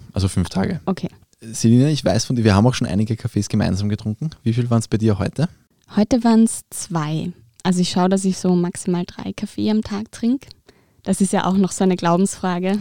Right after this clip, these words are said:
Speaker 1: Ja.
Speaker 2: auf die wir zu sprechen kommen, wie viel Kaffee man trinken sollte. Aber es ist auf jeden Fall eines der beliebtesten Getränke der
Speaker 1: Ja.
Speaker 2: Welt. Also man findet es auch in sehr vielen Kulturkreisen.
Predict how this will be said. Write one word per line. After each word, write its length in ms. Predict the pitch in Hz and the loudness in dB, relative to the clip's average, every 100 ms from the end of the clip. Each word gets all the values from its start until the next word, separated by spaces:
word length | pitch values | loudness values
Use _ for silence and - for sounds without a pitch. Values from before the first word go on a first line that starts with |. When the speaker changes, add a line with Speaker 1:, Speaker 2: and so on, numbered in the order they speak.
| 202 | 2
Speaker 1:
Ja. 160 | 117 | 4
Speaker 2:
auf 100 | 214 | 4
die 160 | - 196 | 2 0
wir 100 | 196 | 0
zu 120 | 214 | -2
sprechen 380 | - 185 196 196 | -2 -2 2 2
kommen, 320 | 208 190 190 | 2 4 4
wie 100 | 190 | 2
viel 400 | - 220 262 254 | 2 4 4 2
Kaffee 380 | - 185 - 175 | -4 -8 -4 -2
man 260 | 170 170 175 - - - - - | 0 0 -2 -8 -20 -20 -20 -4
trinken 520 | - 170 175 170 165 | 2 2 4 2 2
sollte. 500 | - 175 170 175 220 - - | 0 -2 0 2 2 -2 -4
Aber 300 | 190 185 190 | 0 2 2
es 100 | 208 | 0
ist 120 | 202 | 0
auf 100 | 196 | 2
jeden 200 | 190 202 | 4 4
Fall 140 | 196 | 4
eines 260 | - 185 190 | 2 2 2
der 80 | 190 | 0
beliebtesten 640 | 175 175 - 180 - 170 | 0 0 0 -4 0 0
Getränke 600 | 165 - 165 175 170 165 - | 0 -2 0 0 0 -2 0
der 100 | 156 | 4
Speaker 1:
Ja. 40 | 147 | 6
Speaker 2:
Welt. 240 | 156 165 | 4 0
Also 160 | 175 175 | 0 0
man 100 | 175 | 0
findet 280 | - 180 - | 2 0 0
es 40 | |
auch 120 | 165 | -2
in 100 | 175 | -2
sehr 200 | - 165 | -2 -4
vielen 380 | - 202 185 175 | -4 0 2 2
Kulturkreisen. 1000 | - 180 - 233 - - 196 190 202 202 | 2 0 2 2 2 -4 -2 -2 0 -2